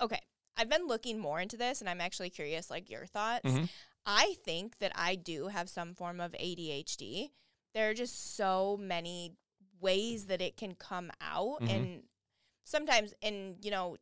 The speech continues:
Speaker 1: TikTok and all that can be such a wonderful place to see other people's symptoms, but also it can put things in your head.
Speaker 2: Yeah.
Speaker 1: So I'm kind of in the process of trying to figure out if I think maybe I have some, like, A D H D tendencies now
Speaker 2: Yeah.
Speaker 1: that our eyes are more opened with Maddox.
Speaker 2: Mm-hmm.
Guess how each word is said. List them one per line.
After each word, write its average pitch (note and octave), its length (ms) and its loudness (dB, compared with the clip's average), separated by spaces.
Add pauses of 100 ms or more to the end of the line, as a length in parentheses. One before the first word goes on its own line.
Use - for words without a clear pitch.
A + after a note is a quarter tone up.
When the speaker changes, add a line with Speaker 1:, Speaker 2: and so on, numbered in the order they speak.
(100)
Speaker 1:
TikTok E3 580 -4
and D#3 120 -6
all D#3+ 140 -4
that C#3 300 -2
can F#3 160 -12
be D3 320 -10 (320)
such G#3 200 -2
a F#3+ 60 -4
wonderful F3 420 -4
place D3+ 360 -6
to B2 280 -8
see F#3 680 -6 (120)
other G#3 240 0
people's G#3 340 -6
symptoms, G#3+ 440 0
but - 160 -2
also E3 440 -2
it D#3 140 -6
can A#2 120 -12
put - 200 -8
things E3+ 260 -6
in B2+ 60 -10
your C3 120 -10
head. F3 340 -2
Speaker 2:
Yeah. A#2 240 0
Speaker 1:
So - 140 2
I'm C4+ 100 2
kind F4 140 8
of F#4 120 0
in G#3+ 120 -4
the G#3 80 0
process F#3+ 500 -2
of F3+ 140 -8
trying F3+ 220 0
to F#3+ 60 -6
figure E3+ 340 -6
out D#3+ 280 0
if F3 140 -8
I E3+ 160 -4
think D3+ 320 -8
maybe E3+ 500 -6 (400)
I F3+ 100 0
have E3 200 -2
some, F3 180 -6
like, D#3+ 280 -8
A E3+ 80 -6
D D3+ 160 -6
H - 180 -6
D D3 140 -10
tendencies B3 840 -6
now F3+ 180 4
Speaker 2:
Yeah. - 60 6
Speaker 1:
that E3 160 0
our F3 160 0
eyes D#3+ 300 0
are E3+ 80 -4
more D#3+ 260 -6
opened D#3+ 320 -6
with D#3+ 160 -10
Maddox. C#3+ 440 -4
Speaker 2:
Mm-hmm. B2 180 2